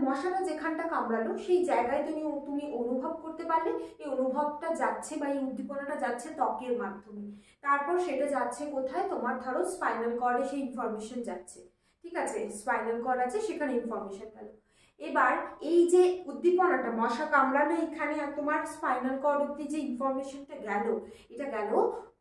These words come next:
কিসের মাধ্যমে? সংজ্ঞাবাহ যে নিউরন সেগুলোর মাধ্যমে। ঠিক আছে, স্পাইনাল কর্ডে গিয়ে শেষ তোমাকে ফিল করালো যে তোমাকে মশা কামড়েছে। হুম, তারপর সেখান থেকে উদ্দীপনা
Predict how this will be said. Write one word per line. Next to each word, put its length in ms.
কিসের 500
মাধ্যমে? 320
সংজ্ঞাবাহ 560
যে 60
নিউরন 340
সেগুলোর 420
মাধ্যমে। 300
ঠিক 200
আছে, 140
স্পাইনাল 440
কর্ডে 280
গিয়ে 200
শেষ 140
তোমাকে 280
ফিল 160
করালো 320
যে 100
তোমাকে 260
মশা 260
কামড়েছে। 420
হুম, 180
তারপর 340
সেখান 340
থেকে 200
উদ্দীপনা 420